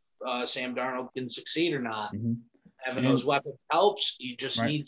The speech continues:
Speaker 1: to, you need to, he, his up here needs to be up to par. That's, that's the only thing I worry about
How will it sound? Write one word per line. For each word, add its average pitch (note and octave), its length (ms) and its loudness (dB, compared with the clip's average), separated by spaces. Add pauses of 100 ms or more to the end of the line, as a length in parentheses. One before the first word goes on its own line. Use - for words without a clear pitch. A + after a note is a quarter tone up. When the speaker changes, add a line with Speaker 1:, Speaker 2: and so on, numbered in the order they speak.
(120)
Speaker 1:
to, D3 380 -8
you C#3+ 120 -6
need D3+ 240 -2
to, D3 140 -12
he, E3 180 -6 (380)
his F#3+ 360 12 (280)
up G3 200 4
here A3 380 8
needs D#3+ 300 2
to D#3+ 100 -2
be D3+ 180 8
up C#3 200 4
to C3 80 -10
par. A#2+ 420 0
That's, C#3+ 460 2
that's D3+ 220 2
the F#3 100 2
only F#3 200 0
thing F#3 160 2
I E3+ 60 8
worry F3+ 300 6
about D3+ 300 8